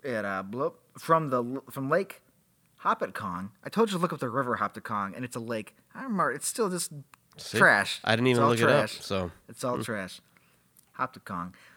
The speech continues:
Speaker 1: The river oozes from one end to the other of Lake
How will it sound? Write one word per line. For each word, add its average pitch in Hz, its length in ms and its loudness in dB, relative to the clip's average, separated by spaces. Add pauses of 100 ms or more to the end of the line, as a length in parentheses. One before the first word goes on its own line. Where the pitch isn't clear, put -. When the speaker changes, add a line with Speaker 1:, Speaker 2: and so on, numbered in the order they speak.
(120)
Speaker 1:
The 131 80 -8
river 175 360 4
oozes 202 340 2
from 147 260 -2
one 190 240 2
end 185 280 0
to 185 120 0
the 185 160 -2
other 170 320 4
of 135 180 2
Lake 165 320 2